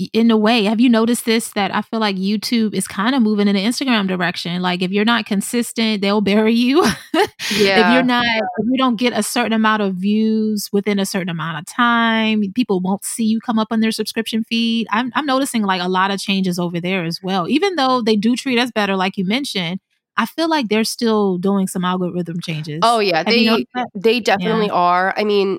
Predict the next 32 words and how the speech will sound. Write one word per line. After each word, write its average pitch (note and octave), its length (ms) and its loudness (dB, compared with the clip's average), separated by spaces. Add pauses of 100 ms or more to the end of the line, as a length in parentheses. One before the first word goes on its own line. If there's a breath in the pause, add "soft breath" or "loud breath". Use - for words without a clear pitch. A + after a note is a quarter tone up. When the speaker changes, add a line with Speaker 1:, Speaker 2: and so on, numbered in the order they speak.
(120)
Speaker 2:
they A3+ 180 2
do A3+ 180 -2
treat G#3+ 200 -4
us G#3+ 120 -2
better, G3 320 0
but F#3+ 140 -2
yeah, D3 220 0
they F3+ 120 0
definitely F3+ 320 -2
are. D3+ 140 2
And, F#3 80 -4
like, G#3 140 2
I've C4+ 180 2
had D#4+ 160 2
people A3 260 -4
who A3+ 80 0
are G#3 60 2
like, G3 180 -2
"Oh, A#3 60 0
you A#3+ 120 0
haven't D4 380 0
popped A3+ 300 0
up G3+ 80 0
on G#3+ 80 -2
my G3 100 0
subscription G3 540 -6
box E3+ 240 -2
for F3+ 140 -6
months." E3+ 460 -2
And F#3+ 80 -2
I'm F#3+ 80 0
like, E3+ 200 0